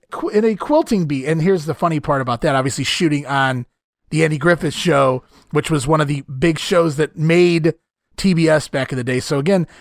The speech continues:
Cornette with a lot of jabs at W C W, Turner, Razor making the jump. And even Cornette says he can't control Vader. And it's Vader time against the bad guy here at the In Your House pay-per-view.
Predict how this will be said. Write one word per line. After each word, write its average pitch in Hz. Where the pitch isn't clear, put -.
Cornette 214
with 190
a 185
lot 185
of 165
jabs 160
at 147
W 160
C 143
W, 175
Turner, 170
Razor 180
making 170
the 151
jump. 170
And 165
even 330
Cornette 247
says 208
he 294
can't 285
control 226
Vader. 202
And 131
it's 175
Vader 202
time 180
against 156
the 151
bad 160
guy 147
here 151
at 147
the 151
In 151
Your 151
House 147
pay-per-view. 123